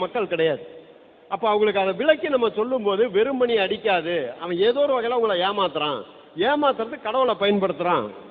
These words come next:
அப்படின்னு நம்ம சொல்லும்போது ஏத்துக்கிறாங்க. இந்த சாமானுகள் எல்லாமே சாமியார்களை உதைச்சு வாங்கிட்டு வந்ததுதான். யார் யார் இந்த மக்களை வந்து க-, ஏமாத்திட்டு இருந்தாலும் அவங்களை உதைச்சு வாங்கினது. ஒரு பதினாறு வருஷம் முன்னாடி பிள்ளையார் பால் குடிக்கிறாருன்னா, அப்ப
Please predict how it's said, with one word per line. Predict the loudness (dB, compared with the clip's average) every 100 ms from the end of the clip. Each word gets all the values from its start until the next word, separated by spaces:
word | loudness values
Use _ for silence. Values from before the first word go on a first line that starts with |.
| -2
அப்படின்னு | 4 8
நம்ம | 8 8
சொல்லும்போது | 6 6 6 6
ஏத்துக்கிறாங்க. | 6 6 4 2 0 -16 -18 -20 -20 -20 -20 -20 -20 _ _ _ _ -20
இந்த | -20 -12
சாமானுகள் | -6 2 6 6 6
எல்லாமே | 4 2 0
சாமியார்களை | 0 2 2 4 4 2
உதைச்சு | 2 0 0
வாங்கிட்டு | 0 0 -2
வந்ததுதான். | 0 0 0 -6 -8 -2
யார் | 0 2 2
யார் | 2 0
இந்த | 0 -4
மக்களை | -2 -2
வந்து | 0 0
க-, | 0 0 0
ஏமாத்திட்டு | -2 -4 -6
இருந்தாலும் | -4 -4 -2
அவங்களை | -2 -2
உதைச்சு | -2 0 2
வாங்கினது. | 2 0 -6 -16 -20 -12 -6
ஒரு | -2 2
பதினாறு | 4 6 6 4
வருஷம் | 2 2 2
முன்னாடி | 2 6 4 4 -4 -16 -8 -2
பிள்ளையார் | 2 2 2 0
பால் | 2 2
குடிக்கிறாருன்னா, | 0 2 2 2 -2 -8 -16 -20 -20 -20 -14 -4
அப்ப | 2